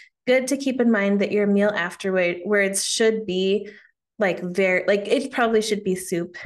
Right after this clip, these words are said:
if you can handle soup or a smoothie, something that's really easy to get into your body. Um, yeah, so that's leading me into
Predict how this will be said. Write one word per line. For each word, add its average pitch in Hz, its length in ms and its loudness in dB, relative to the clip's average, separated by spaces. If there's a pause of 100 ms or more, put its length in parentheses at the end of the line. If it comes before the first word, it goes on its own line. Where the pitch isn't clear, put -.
if 226 220 -6
you 202 80 -6
can 202 140 0
handle 185 340 0
soup 254 320 0
or 190 120 2
a 185 60 2
smoothie, 247 640 0 (300)
something 226 300 2
that's 214 240 0
really 190 260 0
easy 180 340 -4
to 190 120 -6
get - 200 -6
into 185 260 -8
your - 80 -6
body. - 360 -10 (1040)
Um, 196 680 0
yeah, 202 100 0
so 240 200 2
that's 254 180 -8 (480)
leading 285 380 4
me 311 140 2
into 214 680 2